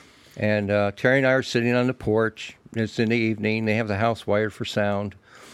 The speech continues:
Um, the road noise was real low,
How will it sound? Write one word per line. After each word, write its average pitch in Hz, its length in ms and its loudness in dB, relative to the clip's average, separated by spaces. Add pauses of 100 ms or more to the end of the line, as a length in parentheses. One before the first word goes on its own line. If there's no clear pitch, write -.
(380)
Um, 95 560 -2 (140)
the 113 80 -2
road 113 220 4
noise 107 280 0
was 98 200 -8
real 107 200 0
low, 101 380 -2